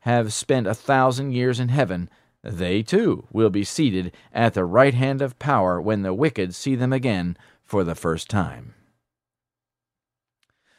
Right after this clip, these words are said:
And secondly, Joseph was crucified by Missus Potiphar,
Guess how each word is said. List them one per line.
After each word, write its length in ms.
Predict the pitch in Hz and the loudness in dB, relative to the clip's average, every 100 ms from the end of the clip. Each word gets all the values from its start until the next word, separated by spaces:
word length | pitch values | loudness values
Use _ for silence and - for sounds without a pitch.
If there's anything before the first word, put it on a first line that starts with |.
| _ | _
And 100 | 147 | -6
secondly, 540 | - 240 190 110 135 160 | 0 0 0 0 0 0
Joseph 480 | 131 180 214 220 185 | 4 4 4 -4 -8
was 100 | - | -10
crucified 640 | - 185 - - 151 151 | -4 -4 -4 0 0 2
by 140 | 143 | 0
Missus 360 | 139 139 - 131 | 0 -2 -4 -8
Potiphar, 580 | - - 190 143 - | -6 -2 -2 -2 -6